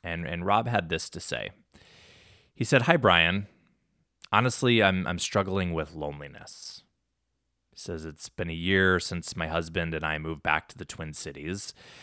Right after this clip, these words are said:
We moved back for several reasons. However, we moved back not having any friends.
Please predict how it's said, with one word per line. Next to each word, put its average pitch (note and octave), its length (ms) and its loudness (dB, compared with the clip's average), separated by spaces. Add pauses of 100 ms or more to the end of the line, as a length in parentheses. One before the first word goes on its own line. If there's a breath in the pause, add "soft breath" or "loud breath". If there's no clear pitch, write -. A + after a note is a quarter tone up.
(180 loud breath)
We G2 100 -2
moved G2+ 220 4
back F#2+ 220 8
for G2 100 -2
several G2+ 400 6
reasons. D#2+ 640 -4
However, F2+ 420 4
we F2+ 160 2
moved G2+ 440 2
back E2 360 2
not E2+ 240 0
having F#2 300 -2
any E2 220 -4
friends. D2 840 -8